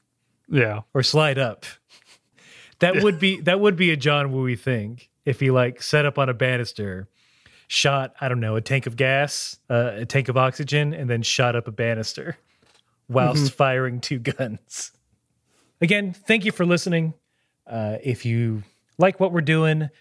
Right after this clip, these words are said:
Speaker 2: please rate and review us on your podcast app of choice. Please share the podcast with anyone who may be interested. Uh, you can find me online at Aaron J Shelton. You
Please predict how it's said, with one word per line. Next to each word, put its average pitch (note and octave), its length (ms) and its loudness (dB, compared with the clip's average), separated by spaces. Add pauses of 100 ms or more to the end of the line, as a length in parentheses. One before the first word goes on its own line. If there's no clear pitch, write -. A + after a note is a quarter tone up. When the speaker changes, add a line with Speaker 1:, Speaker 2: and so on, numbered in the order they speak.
(120)
Speaker 2:
please C3+ 240 0
rate C#3+ 200 2
and D3 100 -8
review C3 320 2
us C3 320 -2
on A2 160 0
your G#2 100 0
podcast B2 520 -2
app A#2 120 -2
of G#2+ 100 -10
choice. A#2 420 -4
Please G#2+ 260 -4
share D3+ 360 2
the C3 100 -6
podcast C3 840 -2 (260)
with C3 180 -4
anyone F3+ 320 2
who D#3 100 4
may D3+ 160 2
be C#3+ 120 -4
interested. D3 680 -2 (540)
Uh, A#2 120 -2
you A#2 120 0
can B2 140 -2
find D#3+ 260 0
me D3+ 120 0
online C3+ 640 0
at A2+ 200 -6
Aaron C3+ 260 2
J B2 180 0
Shelton. F3+ 460 0
You - 500 -14